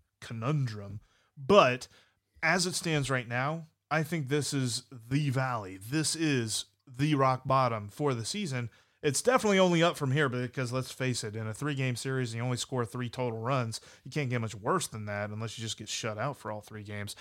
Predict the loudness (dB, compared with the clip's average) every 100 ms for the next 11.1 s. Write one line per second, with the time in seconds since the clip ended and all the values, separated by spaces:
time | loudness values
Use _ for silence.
0 | -16 -4 8 10 10 6 2 2 4 4
1 | 2 0 0 -2 -2 -4 2 4 2 -2
2 | -8 -20 -2 2 4 2 2 2 0 0
3 | -2 -6 _ _ _ 0 2 2 0 -2
4 | -4 -4 -8 -2 0 0 0 0 0 -2
5 | -4 -2 -2 -2 2 2 2 0 0 2
6 | 0 0 -2 -2 0 0 -2 -10 -18 -20
7 | _ _ _ _ _ _ _ _ _ _
8 | -20 _ 2 2 4 0 2 0 0 -4
9 | -14 -16 -18 _ _ _ _ _ _ _
10 | _ 0 2 0 -2 -4 -4 -6 -6 -8